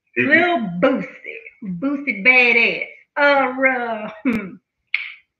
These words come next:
Speaker 2: Yeah, I'm gonna let you.
Speaker 1: Okay, if you, if you haven't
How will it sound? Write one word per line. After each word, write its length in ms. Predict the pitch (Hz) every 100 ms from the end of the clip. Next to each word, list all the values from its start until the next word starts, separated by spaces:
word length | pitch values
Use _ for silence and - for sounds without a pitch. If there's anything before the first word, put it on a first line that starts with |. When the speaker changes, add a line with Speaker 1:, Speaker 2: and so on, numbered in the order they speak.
| _ _ _ _ 220
Speaker 2:
Yeah, 300 | - - -
I'm 80 | 240
gonna 180 | 240 226
let 180 | 220
you. 260 | 233 214 214 - _ _ _ _ _ _ _ -
Speaker 1:
Okay, 480 | 190 180 107 87 - - _ _ _
if 180 | 135 165
you, 280 | 196 160 143
if 100 | 147
you 140 | 214 214
haven't 500 | 156 170 - 165